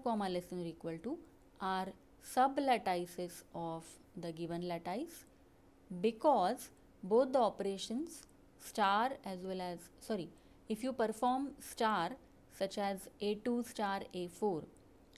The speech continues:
uh, which results into A six, is also present in L, but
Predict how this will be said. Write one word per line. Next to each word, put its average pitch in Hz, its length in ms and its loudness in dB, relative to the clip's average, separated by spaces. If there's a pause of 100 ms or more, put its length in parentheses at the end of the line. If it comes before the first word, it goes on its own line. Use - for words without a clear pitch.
(120)
uh, 175 240 -4
which 190 200 -8
results 202 440 0
into 202 300 -2
A 165 140 -2
six, - 440 -8 (360)
is 220 120 0
also 247 320 4
present 196 440 0
in 156 160 -6 (120)
L, 165 200 -8 (840)
but 190 300 -2